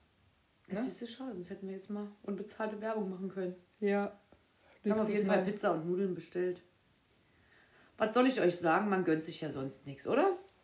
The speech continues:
Speaker 2: Richtig. Und, ähm, es gibt jetzt sowas Neues in Dietzenbach.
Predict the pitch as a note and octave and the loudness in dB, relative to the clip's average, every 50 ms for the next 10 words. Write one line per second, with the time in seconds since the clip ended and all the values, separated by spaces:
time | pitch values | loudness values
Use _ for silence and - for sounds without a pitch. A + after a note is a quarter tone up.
0 | _ _ - - - - - - - - - G3+ G3 F3+ A#2+ - - - - _ | _ _ -20 -20 -16 -14 -12 -12 -12 -2 0 2 2 2 0 -2 -4 -12 -18 _
1 | _ _ _ _ _ _ _ _ _ _ _ _ - _ _ C#4+ B3 A#3 A#3 A3+ | _ _ _ _ _ _ _ _ _ _ _ _ -20 _ _ 6 8 10 10 8
2 | A3 G#3+ - - - - - - _ _ _ - _ _ _ _ - - _ _ | 8 4 0 -8 -12 -16 -18 -20 _ _ _ -20 _ _ _ _ -20 -20 _ _
3 | _ _ - _ _ - G#3 G3+ G3 F#3+ F#3+ F#3+ F#3+ F#3+ F#3+ - - - - - | _ _ -20 _ _ 0 2 2 2 2 0 0 -2 -4 -4 -8 -12 -20 -20 -20
4 | - _ _ - _ _ _ G3+ G3 - - B3 A#3+ - C#4 C4+ C4+ - A3 G#3 | -20 _ _ -20 _ _ _ -8 -8 -2 -2 -2 -2 0 -4 -6 -4 -4 -4 -4
5 | G3+ G3 - - G#3+ A#3+ C#4+ D#4 D4 B3+ - G3 F3 D#3+ E3 E3 - - F3+ F3+ | -4 -4 -4 -2 -2 0 0 0 -2 -4 -6 -6 -4 -4 -6 -6 -8 -12 -12 -10
6 | E3+ F3 F3+ F3 | -10 -10 -10 -12